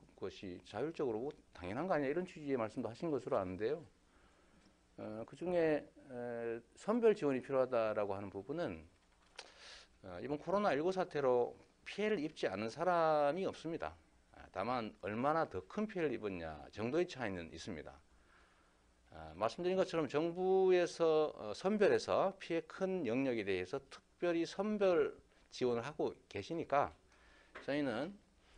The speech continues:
에, 그에 맞추어서, 에, 선별되지 못한 사람을 포함한 일반적인 피해를 입은 모든 분들을 대상으로 지원하는 것이, 에, 균형에 맞다고 생각합니다.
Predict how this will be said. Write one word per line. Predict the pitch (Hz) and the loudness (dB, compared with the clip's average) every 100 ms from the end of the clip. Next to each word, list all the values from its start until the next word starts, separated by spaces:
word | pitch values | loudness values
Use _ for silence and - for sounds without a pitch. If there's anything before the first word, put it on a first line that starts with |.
| - - | -20 -18
에, | - | -14
그에 | 78 131 | 0 2
맞추어서, | 139 85 - 147 123 95 156 190 - 147 | 4 0 -2 -2 0 0 -2 -4 -14 -14
에, | 156 147 - _ _ _ - - | -14 -14 -18 _ _ _ -20 -18
선별되지 | - - 190 185 175 139 151 | -6 -2 6 6 6 4 2
못한 | 139 104 - 180 | 2 0 4 2
사람을 | 175 151 143 139 - | 4 2 2 0 0
포함한 | 143 143 107 147 202 120 | 2 4 4 2 -2 -4
일반적인 | 107 127 151 160 147 131 | 0 2 2 2 -2 -2
피해를 | - 143 139 120 | -4 -2 -2 -2
입은 | 110 110 127 185 - - - - _ | -4 -4 -4 -6 -12 -20 -20 -20 _
모든 | 82 110 143 127 | -4 -2 -2 -2
분들을 | 113 110 101 | -2 -2 -2
대상으로 | 90 87 95 95 107 160 160 | -2 -4 -4 -2 2 2 0
지원하는 | - 131 151 151 160 | -2 -2 0 -2 -2
것이, | 135 - 160 123 - _ - _ _ _ _ | -4 -4 -6 -6 -14 _ -20 _ _ _ _
에, | - 78 | -16 -16
균형에 | - 113 135 143 | -8 -4 -2 0
맞다고 | 80 - - 104 98 120 131 | -2 -2 4 6 6 4 -2
생각합니다. | 117 117 107 95 78 | -4 -8 -8 -8 -8